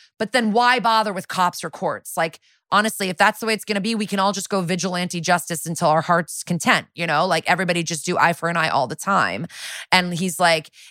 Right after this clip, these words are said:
"If it's fair, it has to be just. Let the blood flow in the streets, I say.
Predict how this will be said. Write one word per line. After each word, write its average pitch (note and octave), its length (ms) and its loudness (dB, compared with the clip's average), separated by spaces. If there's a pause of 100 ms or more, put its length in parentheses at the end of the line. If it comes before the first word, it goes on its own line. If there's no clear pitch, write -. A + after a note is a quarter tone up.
"If - 160 -2
it's E3+ 180 -6
fair, C#4 360 2
it G3 80 -4
has G#3 260 0
to A3 100 -8
be G3+ 140 -4
just. D#3 420 -2
Let F3 160 -4
the E3+ 80 0
blood A#3 540 2
flow E4 340 4
in D#4+ 120 0
the D4+ 100 -2
streets, - 480 -4
I D#3+ 160 4
say. E3 480 0